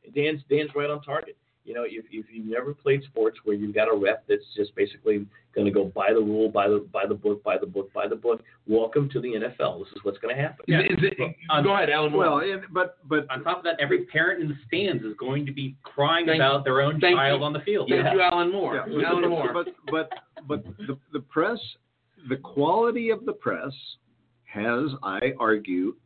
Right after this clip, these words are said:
Speaker 4: declined. And
Speaker 2: This
Speaker 4: the,
Speaker 2: is
Speaker 4: the,
Speaker 2: quality journalism
Speaker 4: the,
Speaker 2: here, kids.
Speaker 4: absolutely, and, and, you know, and then it just goes down from here. The,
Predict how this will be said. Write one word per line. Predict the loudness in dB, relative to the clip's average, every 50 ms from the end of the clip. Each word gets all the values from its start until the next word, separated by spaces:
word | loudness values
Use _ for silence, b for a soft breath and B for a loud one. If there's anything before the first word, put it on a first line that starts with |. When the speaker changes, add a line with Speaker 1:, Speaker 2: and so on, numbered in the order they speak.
| -10 -2
Speaker 4:
declined. | -2 -2 -2 -2 0 2 2 4 2 0 -2 -6 -12 -16 -18 -20 -20 b b b b b b b b b -4
And | 0 2 2 2 0 -2 -6 -8 -2
Speaker 2:
This | 0 0 0
Speaker 4:
the, | 0
Speaker 2:
is | -2 -4 -2
Speaker 4:
the, | -2 0
Speaker 2:
quality | 2 2 2 2 0 -2 -4 -6
journalism | -6 -4 -4 -2 -2 -4 0 0
Speaker 4:
the, | 2 2 2
Speaker 2:
here, | 2 0 0
kids. | -2 -4 -4 -2
Speaker 4:
absolutely, | -2 -2 -2 -4 -4 -2 0 2 2 2 0 -2 -8 -8 -8
and, | -10 -10 -12 -16 -18 -12 -8
and, | -8 -8 -8 -8 -10 -8 -6
you | -4 -4 -2
know, | -2 -2 -2
and | -2
then | -2 -2 -4
it | -4 -6
just | -8 -10 -6 -2
goes | -2 -2 -2
down | -2 -2 -2 -4 -4
from | -6 -6 -4
here. | -2 -2 -2 -4 -8 B B B B B B B B B
The, | B 4 4 4